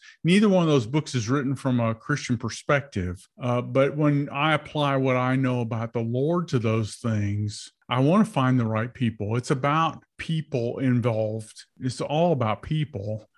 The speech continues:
in the online community, but also I wanna focus on what God has already done. I see the, the things that have happened, the frustrations that I had thirty-four years ago in my job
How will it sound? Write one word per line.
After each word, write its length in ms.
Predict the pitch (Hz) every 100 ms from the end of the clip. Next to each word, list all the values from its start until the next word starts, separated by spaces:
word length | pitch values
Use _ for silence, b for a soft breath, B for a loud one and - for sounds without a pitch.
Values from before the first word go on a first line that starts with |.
| _
in 160 | 127 113
the 80 | 110
online 460 | 117 113 123 156
community, 640 | 151 113 107 104 104 113 113 _
but 80 | 135
also 420 | 135 147 170 160
I 80 | 147
wanna 280 | 135 139 131
focus 420 | - 147 143 135
on 160 | 127 120
what 160 | 131
God 220 | 139 127 127
has 120 | 123
already 380 | 123 117 113 107
done. 420 | 117 123 131 92
I 120 | 110
see 280 | 131 - 160
the, 280 | 139 113 107 B B B
the 60 | 117
things 300 | - 160 131
that 60 |
have 120 | 120
happened, 580 | 110 127 135 - 104 98 - _
the 60 | 143
frustrations 760 | - 156 143 - 160 - 147
that 120 | 127 120
I 100 | 117
had 300 | 127 117 -
thirty-four 720 | 143 143 135 - 135 131 120
years 360 | 117 143 151
ago 420 | 120 107 104 104
in 180 | 107 113
my 220 | 107 107
job 580 | 104 104 117 139 104 90